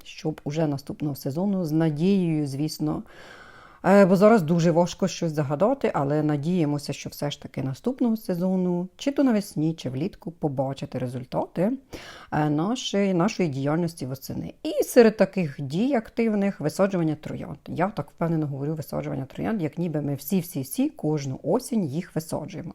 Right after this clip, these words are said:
Але я думаю, що більшість тут в мене на каналі, е, все ж таки, хай одну-дві, але знаходять, де приткнути, так? Чи де до, ем, допасувати до існуючої вже, може, картини.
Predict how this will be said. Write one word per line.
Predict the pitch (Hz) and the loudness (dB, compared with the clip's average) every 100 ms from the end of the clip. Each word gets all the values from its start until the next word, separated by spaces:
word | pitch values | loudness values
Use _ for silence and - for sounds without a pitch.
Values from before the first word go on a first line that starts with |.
| - | -4
Але | 156 180 453 - - - - - | 2 4 4 2 -18 -18 -18 -8
я | 160 254 | 4 6
думаю, | 262 269 233 214 | 8 8 8 4
що | 208 - | 2 -2
більшість | 165 254 220 - | -2 0 -2 -4
тут | 196 202 | -6 -6
в | 165 | -2
мене | 170 185 180 | 2 2 2
на | 165 | 0
каналі, | 165 160 165 156 151 - - - - - - - | 0 0 0 -2 -4 -10 -20 -20 -20 -20 -20 -4
е, | - 151 | 2 4
все | 143 - | 4 6
ж | 247 | 6
таки, | - 202 208 190 | 4 0 2 0
хай | 180 571 523 | 2 8 10
одну-дві, | 339 202 240 277 185 156 226 208 | 10 8 6 6 6 2 2 0
але | 143 151 185 208 | 0 0 0 2
знаходять, | 175 185 - 151 143 143 - | 2 0 0 -4 -2 -4 -6
де | 135 151 160 170 - - - - - | -2 0 0 -4 -10 -20 -14 -12 -2
приткнути, | 180 165 - 165 156 143 214 | -2 -2 -2 0 0 0 -2
так? | 220 196 - - - | 2 -2 -2 -18 -16
Чи | - 214 | 0 2
де | 151 175 190 165 | 6 6 4 0
до, | 139 151 175 170 131 - - - - - | -2 2 4 2 0 -14 -20 -20 -20 -12
ем, | - 185 214 196 170 | 2 6 6 6 2
допасувати | 196 165 226 226 220 - 175 175 196 240 247 247 233 | -2 4 4 6 2 4 6 8 8 6 6 4 6
до | 170 | 4
існуючої | 170 156 - 180 240 220 202 196 180 | 2 2 0 0 4 2 0 -2 0
вже, | 170 180 | 2 2
може, | 175 160 | 2 0
картини. | 160 170 160 - 170 165 156 | 0 -2 -4 -2 0 2 0